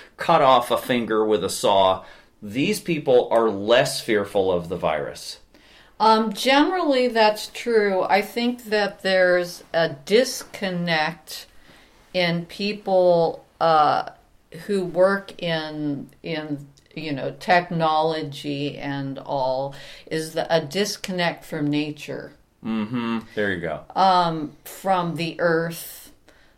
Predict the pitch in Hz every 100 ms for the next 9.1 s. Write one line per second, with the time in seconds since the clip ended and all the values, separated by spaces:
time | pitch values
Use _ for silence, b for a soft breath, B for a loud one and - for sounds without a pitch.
0 | b - 175 165 156 151 220 185 160 160
1 | 165 160 185 185 190 196 175 170 165 -
2 | 160 156 147 143 180 180 170 160 151 180
3 | 170 160 143 147 170 180 170 160 156 156
4 | 151 156 156 156 b b b b 156 175
5 | 165 156 - - - - - - - -
6 | 170 180 202 190 185 - 175 185 190 185
7 | - - _ _ _ - 190 202 196 185
8 | 165 147 165 170 165 165 165 160 156 147
9 | -